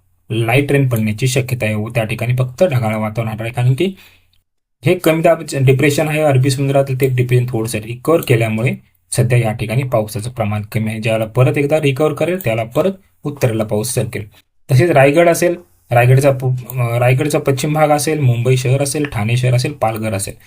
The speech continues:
चा पश्चिम भाग म्हणजे घाट मा-, प-, समुद्रसपाट भाग असेल, या ठिकाणी ही पावसाची शक्यता फार कमी आहे. ढगाळ वातावरण मात्र त्या ठिकाणी राहू शकतं. तसेच पूर्व भाग असेल म्हणजे ठाणे पूर्व, पालघर पूर्व,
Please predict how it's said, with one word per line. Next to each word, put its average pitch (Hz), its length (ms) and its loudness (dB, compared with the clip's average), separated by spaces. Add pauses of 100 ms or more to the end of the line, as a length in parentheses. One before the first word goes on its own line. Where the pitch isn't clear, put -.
(240)
चा 139 80 4
पश्चिम 131 360 0
भाग 101 160 2
म्हणजे 117 220 -2
घाट 151 280 0
मा-, 135 200 0
प-, 135 380 -8
समुद्रसपाट 151 520 0
भाग 117 200 2
असेल, 104 240 -4 (360)
या 120 120 4
ठिकाणी 113 340 -2
ही 120 60 -4
पावसाची 117 500 0
शक्यता 110 440 -4
फार 107 260 -2
कमी 123 340 4
आहे. 131 220 2 (680)
ढगाळ 123 280 6
वातावरण 151 340 4
मात्र 127 220 0
त्या 120 160 0
ठिकाणी 110 380 -2
राहू 123 180 -4
शकतं. 107 360 -10
तसेच 175 300 0
पूर्व 233 500 2
भाग 113 100 0
असेल 101 260 -6
म्हणजे 110 160 -4
ठाणे 127 260 -2
पूर्व, 151 300 0
पालघर 127 340 2
पूर्व, 127 280 0